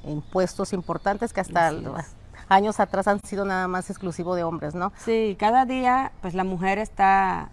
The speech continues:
Speaker 2: levantándose más, eh, preparándose y sacando adelante todos estos cargos que inicialmente eran solamente para hombres. O sea, antes el ver una mujer en el poder era algo, o sea, en algún cargo público me refiero,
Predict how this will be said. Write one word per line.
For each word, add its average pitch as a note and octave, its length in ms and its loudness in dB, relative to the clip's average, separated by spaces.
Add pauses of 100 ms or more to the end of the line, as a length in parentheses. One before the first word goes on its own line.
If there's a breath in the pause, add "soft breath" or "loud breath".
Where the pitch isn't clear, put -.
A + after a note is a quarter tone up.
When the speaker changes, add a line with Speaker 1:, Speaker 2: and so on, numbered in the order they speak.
(100)
Speaker 2:
levantándose G3+ 880 0
más, G3 420 -2
eh, E3+ 280 -4 (400 soft breath)
preparándose G3 840 4
y F3+ 140 -2
sacando G3 420 -2
adelante G3+ 480 0
todos G3+ 300 -4
estos G3+ 240 -8
cargos F3+ 400 -2
que F3 100 -10
inicialmente G#3+ 680 -4
eran A3+ 200 -2
solamente A3 520 -2
para F3+ 320 0
hombres. G#3 360 -4
O E3 60 -10
sea, F3 240 0
antes C4+ 360 -2 (360 loud breath)
el G3 220 2
ver A3 220 4
una C#4 160 2
mujer G#3 260 -2
en A3 100 -2
el F#3 100 -2
poder G3 460 -4 (380)
era G3+ 320 6
algo, G3 440 0
o D3+ 380 -10
sea, F3 160 -2
en F3+ 140 -2
algún F3+ 260 0
cargo A3 300 2
público A3 400 -4
me G3+ 100 -2
refiero, G3+ 460 -4